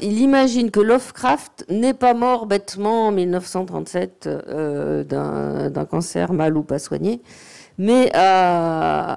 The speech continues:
a survécu et discute très tranquillement avec, euh, avec Heinlein. Et, euh, il est très, très bon. Comment il s'appelle, ce livre de, voilà, H P L.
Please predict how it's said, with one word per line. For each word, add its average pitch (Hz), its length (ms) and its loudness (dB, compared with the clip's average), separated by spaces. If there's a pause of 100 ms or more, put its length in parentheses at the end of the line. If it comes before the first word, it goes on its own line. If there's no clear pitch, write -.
a 190 80 0
survécu 208 840 -4
et 208 160 0
discute 190 540 -12
très 180 220 -2
tranquillement 170 800 -6
avec, 147 440 -4
euh, - 380 -8 (440)
avec 175 300 0
Heinlein. 185 640 4 (460)
Et, 139 100 -2
euh, 160 500 4
il 165 400 2
est 175 120 0
très, 247 160 0
très 233 180 -2
bon. 196 140 4
Comment 208 180 0
il 214 100 2
s'appelle, 233 440 -2
ce - 160 -10
livre 208 360 -6
de, 180 400 -2
voilà, 185 220 2
H - 260 2
P 247 140 4
L. 131 260 2